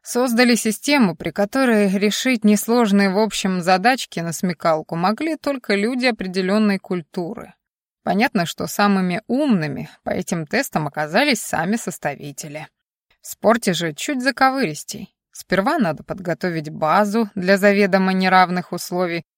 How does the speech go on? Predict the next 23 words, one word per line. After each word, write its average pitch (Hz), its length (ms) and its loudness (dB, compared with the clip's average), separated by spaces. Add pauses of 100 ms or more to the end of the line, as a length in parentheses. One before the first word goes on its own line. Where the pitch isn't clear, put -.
(200)
составить - 640 0
правила 160 520 2
определенным 190 760 0
образом, 175 440 -2
найти 202 300 -2
близких 208 560 -2
по 170 160 4
духу 165 380 -6
союзников 156 920 -6
и 311 60 -4
в - 160 -14
путь. - 460 -4 (640)
Правда, 214 460 2
когда 214 340 4
спорт 214 400 -2
совсем 226 480 0
ушел 160 260 -4
в - 120 -16
политику, 196 720 -8 (140)
он 247 260 4
и 214 140 0
аудиторию 196 680 0
потерял. - 540 -14